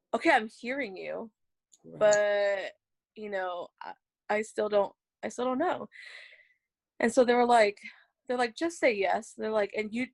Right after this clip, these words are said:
Speaker 1: just watch what God's gonna do." And I was like, "Okay." And, you know, it's like, it's one of those, like, "Thank you, but I'm gonna go to someone else, and maybe somebody else will talk me into reality," right? <laughs>
Speaker 2: Mm-hmm, mm-hmm, mm-hmm.
Speaker 1: So,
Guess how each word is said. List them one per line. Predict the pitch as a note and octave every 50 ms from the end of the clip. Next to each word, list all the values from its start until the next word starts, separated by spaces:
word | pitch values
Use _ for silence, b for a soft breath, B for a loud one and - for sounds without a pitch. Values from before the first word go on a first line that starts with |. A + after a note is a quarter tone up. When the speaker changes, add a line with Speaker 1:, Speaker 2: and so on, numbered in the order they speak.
| _
Speaker 1:
just | - A#3+ A#3+ - A3
watch | A3 G#3 G3 - -
what | G3+ -
God's | - F#3+ F#3 F#3+ -
gonna | - G3+ F#3+ F#3+
do." | F#3+ A#3+ B3+ A3+ G3
And | F#3+ F#3+
I | F#3+ F#3+
was | F#3+ G3 G3 -
like, | F3 - - - - _ - A3+ _ _ _ _ _ _ _ _ _ _ _ _ _ _ b b b b b b b b b b b b b _ -
"Okay." | A#3 B3+ B3+ - - A3 F#3+ F#3+ G3 G3 F#3+ F#3+
And, | G3 G3+ - _
you | - C#4+ D4+
know, | D4+ C#4+
it's | C#4 -
like, | C#4 A#3+ G#3+ A3+
it's | A3 -
one | B3 B3 B3+
of | B3
those, | A#3+ A3 G#3+ -
like, | G3+ F#3 F3 E3+ _ _ _ _ _ _ _ _ _ _ _
"Thank | - D#4+ E4+ D#4 -
you, | C4 B3+ B3+ B3+
but | A3 A3 G#3+
I'm | A3 B3+
gonna | C4+ C4 A3
go | - G#3+
to | G#3 G#3+
someone | - A3 G3 F#3 F#3+ F#3+
else, | F#3 F3+ - B3 - -
and | G3 G3 F#3+
maybe | G3 G3+ G#3 G3+ G#3
somebody | G#3+ - G#3+ G3+ G3 F#3+ F#3+ G3
else | G3 G#3 - -
will | G#3+ G3+ G3 F#3+ - -
talk | - - G#3+ - -
me | A3+ G#3+
into | G3+ G#3+ - A3+
reality," | G3 F#3 F#3 F#3 F3 - - - - - - - A3 A3 A#3+ -
right? | F#3+ F#3+ G#3 B3 - -
<laughs> | - F#3 F3+ F3 - - - _ F3
Speaker 2:
Mm-hmm, | F3+ F#3 F#3 E3+ E3+ F#3 - - E3+
mm-hmm, | F#3 F3+ F#3 F3 E3+ F3+ F3+ - -
mm-hmm. | F3+ E3+ F#3 F#3 F3 F#3 G#3
Speaker 1:
So, | A#3+ _ _ _ -